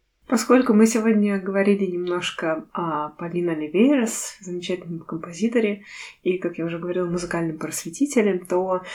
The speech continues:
мы сегодня попробуем исполнить, э, ее пьесу, ее такую звуковую медитацию.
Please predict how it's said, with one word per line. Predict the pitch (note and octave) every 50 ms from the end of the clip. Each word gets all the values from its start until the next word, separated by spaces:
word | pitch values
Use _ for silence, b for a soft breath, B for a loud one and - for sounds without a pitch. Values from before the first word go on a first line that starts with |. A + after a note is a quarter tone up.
| B B B -
мы | A3 B3
сегодня | A#3+ - G#3 A3 A3 G#3 G3+
попробуем | F#3+ E3+ - - F#3+ G3+ G3+ F#3+ G3 F#3 E3+ E3
исполнить, | E3 - - - - - G3 G3+ G#3 G#3+ G3 F#3 F3+ F3 F3 - - -
э, | - E3 D#3+ D#3+ D#3 D#3 D#3 -
ее | D#3 E3 E3 D#3+ E3+ E3+ F3+ F#3+ F#3 F#3 G3 - _ -
пьесу, | F#3+ E3 - F3+ E3 - - - C3+ C3 C3 - _ -
ее | D3+ D3+ D3+ D#3
такую | D3+ D3+ C3 - - D#3 D#3 D3+
звуковую | D3 D#3+ D#3+ D#3 - E3 D#3+ E3 F#3+ G3+ G3 F3+ E3+ E3 D#3+ -
медитацию. | F3+ E3+ E3 - G3 F#3+ - D#3 C3+ C3 C3 - - - - -